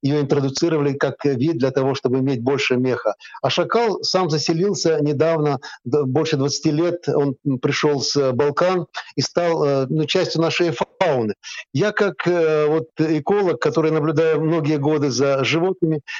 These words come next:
могу сказать, что енотовидная собака, э, когда-то имела высокую численность, потом ее внутренние паразиты, внешние паразиты, конкуренты привели в норму, и она не поднимается в численности, она очень малочисленная.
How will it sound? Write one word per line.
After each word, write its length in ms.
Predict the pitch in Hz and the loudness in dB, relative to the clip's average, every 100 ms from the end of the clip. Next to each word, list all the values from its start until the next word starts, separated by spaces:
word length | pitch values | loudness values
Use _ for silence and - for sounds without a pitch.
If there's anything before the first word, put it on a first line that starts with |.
| - | -2
могу 220 | 170 196 | -2 -2
сказать, 400 | - 190 185 175 | 0 0 0 0
что 180 | - 170 | 0 0
енотовидная 520 | 165 156 185 175 180 | 0 0 0 0 0
собака, 560 | - 165 180 170 170 147 _ - | 0 2 0 2 0 -2 _ -2
э, 140 | 139 135 | 0 2
когда-то 440 | 160 151 208 196 | 0 2 0 0
имела 280 | 202 220 190 | 0 2 2
высокую 400 | 170 - 175 170 | 0 0 0 0
численность, 360 | - 180 185 - | 0 -2 -2 -2
потом 400 | 170 190 185 156 - - | -2 0 0 -2 -8 -4
ее 400 | 147 180 170 147 | 0 2 2 0
внутренние 440 | 160 - 175 170 | 0 0 0 0
паразиты, 600 | - 160 151 143 170 170 | 0 0 0 0 0 0
внешние 420 | 139 180 175 165 160 | 0 0 0 -2 -2
паразиты, 360 | 156 156 135 160 165 151 | 0 0 0 0 0 0
конкуренты 800 | 170 156 180 180 196 175 165 151 - - | 0 0 0 0 0 0 -2 -4 -8 -4
привели 360 | 190 196 202 | -2 0 0
в 260 | 208 147 175 | 0 0 0
норму, 400 | 196 214 190 190 | 0 0 0 0
и 100 | 165 | 0
она 260 | 175 180 180 | 2 0 0
не 160 | 180 | 0
поднимается 580 | 180 156 160 160 147 139 | 0 0 2 2 0 -2
в 20 | |
численности, 540 | - 156 - 131 - 135 | -2 -2 0 -2 -2 -2
она 220 | 151 170 | 0 0
очень 280 | 170 - 147 | 0 0 0
малочисленная. 600 | 151 147 - 127 110 113 | 0 0 -2 -2 -2 -4